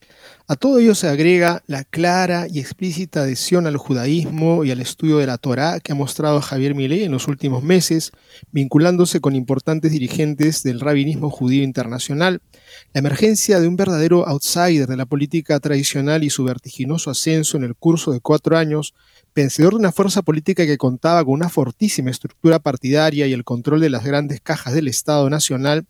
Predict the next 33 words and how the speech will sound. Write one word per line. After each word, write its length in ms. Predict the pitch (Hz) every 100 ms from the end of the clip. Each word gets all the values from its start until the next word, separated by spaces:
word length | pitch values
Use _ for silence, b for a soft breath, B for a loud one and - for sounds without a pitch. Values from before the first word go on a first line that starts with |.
| -
y 60 |
de 100 | 127
varias 240 | 131 156 151
provincias, 640 | 143 135 160 - 185 - B B B _
muestra 460 | 190 240 - 202 180
en 100 | 131
forma 340 | 180 190 175
innegable 720 | 135 127 160 185 175 180 196 -
e 80 |
indubitable 760 | 135 127 120 127 165 160 156 185
el 100 | 180
deterioro 580 | 135 135 131 202 254 160
y 60 |
la 120 | 131 127
decadencia 920 | 123 123 135 202 190 135 135 123 131 b b b _
de 80 | 190
una 100 | 262
dirigencia 500 | 226 160 220 214 220
política 580 | 160 175 - 202 185 180
que 100 | 175
ha 40 |
sido 240 | - 185
muy 220 | 170 175 175
hábil 460 | 196 185 185 180 - _
y 120 | 139
capaz 280 | 139 139 165
de 80 | 180
acrecentar 600 | 160 143 - 127 160 165
su 140 | 196
fortuna 760 | - 131 120 - 269 226 123 120
y 120 | 147
patrimonios 480 | 139 135 143 170 160
personales, 800 | - 131 139 151 175 165 165